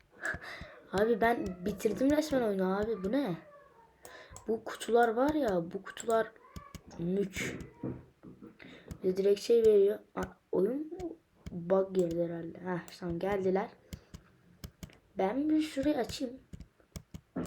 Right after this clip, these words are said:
Arkadaşlar şuraya bir gidelim. Neler varmış, ne,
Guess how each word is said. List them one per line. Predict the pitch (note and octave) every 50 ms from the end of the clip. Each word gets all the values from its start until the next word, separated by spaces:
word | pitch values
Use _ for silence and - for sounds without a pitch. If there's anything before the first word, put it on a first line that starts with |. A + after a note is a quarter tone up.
| - - - - _ - - - - - _ _ _ _ _ _ _ - - -
Arkadaşlar | F#3 F#3 F#3 F3+ F3 F3 - - F#3 F#3 F3 - -
şuraya | - - - - - G#3 G3+ G3+ G3
bir | - G3
gidelim. | G3 G#3+ G#3+ C4 A#3+ G#3+ F#3+ G3 G3
Neler | F#3 G3 G3 G#3 G#3 G3+
varmış, | F#3+ F3+ F3 - - - - - - - -
ne, | - F#3+ G3+ G3 F#3